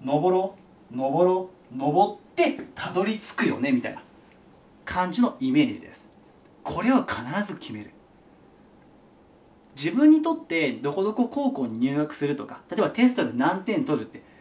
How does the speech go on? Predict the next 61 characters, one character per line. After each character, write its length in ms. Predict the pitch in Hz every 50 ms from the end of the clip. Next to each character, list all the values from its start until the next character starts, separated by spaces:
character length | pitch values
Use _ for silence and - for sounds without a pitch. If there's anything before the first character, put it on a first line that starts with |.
| - - - -
も 120 | - 247
ち 80 | 302 302
ろ 240 | 381 339 277 294 302
ん 140 | - - - - -
今 440 | 269 339 349 339 330 - - - - - -
三 420 | - - - - - 494 480 381
百 220 | 247 170 - - -
四 320 | - 160 254 330 359 403
十 140 | 392 415 427 427
点 260 | - - 311 254 117
取 180 | - - 196 190
っ 20 |
て 140 | - - 143
る 100 | - -
子 140 | - - 110
が 280 | 117 139 123 - - - - - _
三 340 | - - - 262 330 359 311
百 220 | 233 - - - 110
五 180 | 127 143 170
十 160 | 185 302 302
点 240 | 294 - - 131 127
だ 80 | 113 110
っ 40 | -
た 80 | -
ら 60 | 127
そ 140 | - - 160
れ 60 | 175
で 60 | 226 294
も 100 | - -
い 80 | - 247
け 120 | - 156
ま 120 | - - -
す。 100 | - - - - - - - -
そ 260 | - - - - 269 381
ん 100 | 403 403
な 80 | 403
高 340 | - - - 165 - - 302
い 100 | 285 -
山 200 | 127 127 156 185
じ 80 | 180 120
ゃ 20 |
な 100 | 117 123
い 60 | 127
も 100 | 104 -
ん、 40 | -
そ 100 | - 107
れ 60 | 101
は。 60 | - - - - - - - _ - - - - - - - - - _ - - _ _ -
で 80 | - 269
も 180 | 262 - - -
今 240 | 262 330 381 392 285
二 220 | 139 131 143 151
百 220 | 170 240 262 294 294
五 140 | 254 302 311
十 140 | 320 339 349
点 300 | 349 - - 160 127 107
の 80 | 104
子 120 | - - 107
が 260 | 110 123 120 - - - -
三 320 | - - - 214 269 320
百 180 | 311 247 - -